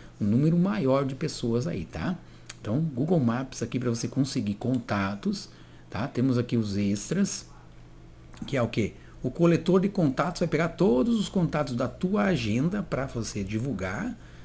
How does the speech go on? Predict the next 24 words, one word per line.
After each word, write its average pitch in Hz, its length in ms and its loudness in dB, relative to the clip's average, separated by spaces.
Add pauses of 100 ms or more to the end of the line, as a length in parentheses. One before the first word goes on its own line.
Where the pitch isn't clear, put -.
(140)
tá? 92 200 -2
Vai 127 200 -2
pegar 127 220 0
a 143 40 2
lista 156 300 2
de 147 60 -2
bate-papo, 131 580 -2
toda 160 240 -2
a - 20 2
lista 151 220 0
dos 143 220 0
últimos 175 340 -2
sete, 151 300 -2
dez 120 300 0
dias 143 280 -4
que - 80 -12
vocês 131 260 -4
conver-, 117 500 0
as - 100 -8
pessoas 117 220 -6
que - 60 -14
conversaram 117 480 -2
com 117 140 -6
você. 165 380 -4